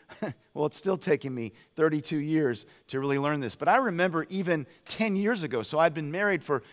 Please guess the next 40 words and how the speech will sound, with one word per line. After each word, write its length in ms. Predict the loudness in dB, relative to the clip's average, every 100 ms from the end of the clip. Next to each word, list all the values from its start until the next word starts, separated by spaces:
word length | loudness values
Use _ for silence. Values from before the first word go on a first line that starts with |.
| _
twenty-two 540 | -6 -2 -2 -4 -6
years, 380 | -4 0 0 0 -8 -20 -4
when 180 | -2 2
I 220 | 4 4
discovered 540 | 2 -2 2 2 2
something 340 | -2 -2 -2 0
that 120 | 4
I 160 | 4
had 140 | 4 0
messed 300 | -2 0 4
up, 220 | 4 2 -12 -20 -4
even 220 | -2 2
in 120 | 0
thinking 420 | 0 -2 -2 -2 2
about 240 | 2 4
God's 240 | 4 4
sacrificial 720 | 2 -2 -2 -6 -10 -8 -4
love 240 | 0 0 0
just 240 | -8 -10
for 160 | -6 -2
my 180 | 0 0
wife. 480 | 0 0 -2 -10 _ _ _ _ _ -4
And 100 | 2
that 100 | 4
was 140 | 4
this. 180 | 2 4
I 80 | 4
was 200 | 4 0
actually 320 | -2 -2 -10
teaching 420 | -8 -8 -6 -6
on 100 | -6
Ephesians 540 | -6 -8 -8 -6 -8 -6
chapter 360 | -2 -2 -4
five. 440 | -6 2 4 4 0 -12 -20 -8
Remember, 220 | -4 -2
Ephesians 420 | -2 -4 -6 -6
chapter 340 | -2 -2 -2 -4
five 320 | 0 0 0
says, 220 | -4 -2
"Husbands 500 | 0 0 -2 -6 -8